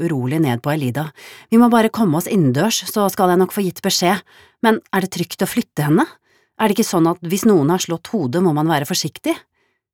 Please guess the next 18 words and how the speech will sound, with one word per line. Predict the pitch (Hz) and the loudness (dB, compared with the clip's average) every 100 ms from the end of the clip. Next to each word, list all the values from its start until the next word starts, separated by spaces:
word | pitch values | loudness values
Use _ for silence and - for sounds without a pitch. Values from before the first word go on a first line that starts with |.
| _ _ _ _ _ - | _ _ _ _ _ 2
«Hun | 233 269 | 4 4
våkner | - 185 180 | 2 0 4
til», | 240 320 156 _ _ _ - | 4 4 0 _ _ _ -4
utbrøt | 185 190 196 208 | -4 -2 -2 0
Nikolai | 190 185 151 | 0 2 2
brått. | 143 143 - _ - | 0 -4 -10 _ 0
«Elida, | 240 226 233 247 _ - | 4 6 4 2 _ 4
kan | 240 | 6
du | |
høre | 240 226 156 | 6 4 4
meg?» | 220 220 _ _ _ _ _ _ _ _ _ | 2 0 _ _ _ _ _ _ _ _ _
Elida | 185 165 139 160 | -2 0 0 -4
klynket | - 190 110 - 170 | -4 -4 -4 -8 -4
lavt | 135 151 - 156 | -2 -4 -6 -6
og | 151 | -4
leet | 127 110 135 | -4 -8 -10
på | |
seg. | - | -10